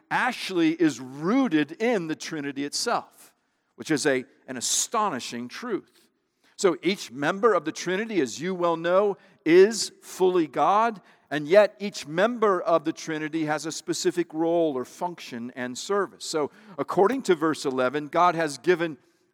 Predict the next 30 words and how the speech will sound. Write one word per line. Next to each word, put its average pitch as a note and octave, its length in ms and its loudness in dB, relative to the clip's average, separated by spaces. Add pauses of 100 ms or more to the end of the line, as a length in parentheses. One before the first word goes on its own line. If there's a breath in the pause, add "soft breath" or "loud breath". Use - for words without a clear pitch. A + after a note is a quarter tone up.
us G#3+ 300 4
gifts. D#3 380 0
He's C#3 160 -6
given D#3 400 0
each G#3+ 300 -6
of D3 220 -2
you F3+ 220 -6
gifts, E3+ 340 0
a, C#3+ 160 0 (280 loud breath)
a D3+ 80 2
diversity, F3 800 0
a C#3+ 60 6
variety C#3+ 580 4
of E3+ 160 0
gifts E3+ 280 -4
here E3+ 140 -2
at D#3 80 -4
Emmaus C#3+ 420 -4
Road C3 220 -2
Church. - 500 -12 (280 loud breath)
He F#3 140 0
then F3 260 4
gives E3 320 4
you F3+ 80 2
his D#3 180 0
Spirit G3+ 600 0
to F3 220 2
empower F3 720 0
those D3 300 2
gifts. C#3 480 -4